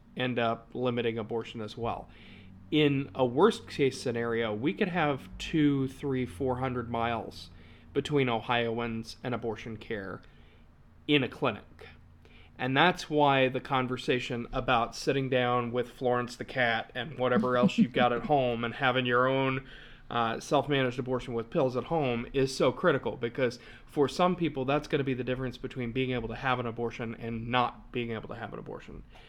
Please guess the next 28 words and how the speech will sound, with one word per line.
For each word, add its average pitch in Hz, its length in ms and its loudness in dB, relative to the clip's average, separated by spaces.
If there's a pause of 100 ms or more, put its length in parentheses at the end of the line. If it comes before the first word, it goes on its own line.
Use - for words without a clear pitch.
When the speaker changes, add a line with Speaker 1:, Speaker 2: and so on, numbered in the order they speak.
(160)
Speaker 1:
because 131 340 2
our 120 100 4
Speaker 2:
Mm-hmm. - 80 0
Speaker 1:
system 120 380 -4
has 117 240 -6
created 117 540 -2
that 98 180 -6
outcome. - 460 -12 (760)
Speaker 2:
Mm-hmm. 165 280 -4 (800)
Yeah. 165 340 -4
And, 208 360 -2 (120)
and, 175 380 2 (680)
like, 170 380 -2
I 185 80 4
think 233 400 -2 (180)
some 185 300 -2
of 180 240 0
the, 156 580 0 (2250)
I, 185 300 4
I'm, 170 260 0 (120)
I'm 185 120 0
just 170 160 -4
thinking 185 240 -2
about, 82 200 -8
like, 147 160 -6
how, 143 600 -4 (1600)
how 202 180 -2
many, 220 400 0